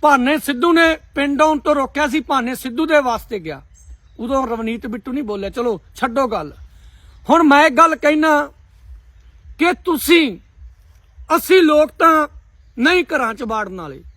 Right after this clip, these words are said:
ਠੀਕ ਆ, ਚਲੋ ਮੰਨ ਲੈਨੇ ਆ ਮਾੜੀ ਕਿਸਮਤ ਆ, ਪਰ ਰਾਜਾ ਜੀ, ਰਵਨੀਤ ਬਿੱਟੂ ਜੀ, ਰਾਜਾ ਰਵਨੀਤ ਬਿੱਟੂ ਜੀ, ਮਹਾਰਾਜਾ ਰਵਨੀਤ ਬਿੱਟੂ ਜੀ,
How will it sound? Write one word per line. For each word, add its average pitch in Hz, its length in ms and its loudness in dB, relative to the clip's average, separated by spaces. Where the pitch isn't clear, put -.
ਠੀਕ 311 300 0
ਆ, 196 60 -4
ਚਲੋ 180 300 -12
ਮੰਨ 294 360 2
ਲੈਨੇ 262 340 -2
ਆ 226 180 -6
ਮਾੜੀ 220 380 -4
ਕਿਸਮਤ 175 500 -14
ਆ, - 60 -20
ਪਰ 247 180 4
ਰਾਜਾ 196 380 0
ਜੀ, 196 420 -6
ਰਵਨੀਤ 233 480 -2
ਬਿੱਟੂ 262 380 -2
ਜੀ, 226 520 -6
ਰਾਜਾ 208 320 0
ਰਵਨੀਤ 240 440 -2
ਬਿੱਟੂ 226 340 -8
ਜੀ, 202 100 -8
ਮਹਾਰਾਜਾ 320 840 2
ਰਵਨੀਤ 294 520 2
ਬਿੱਟੂ 311 380 -2
ਜੀ, 254 240 -6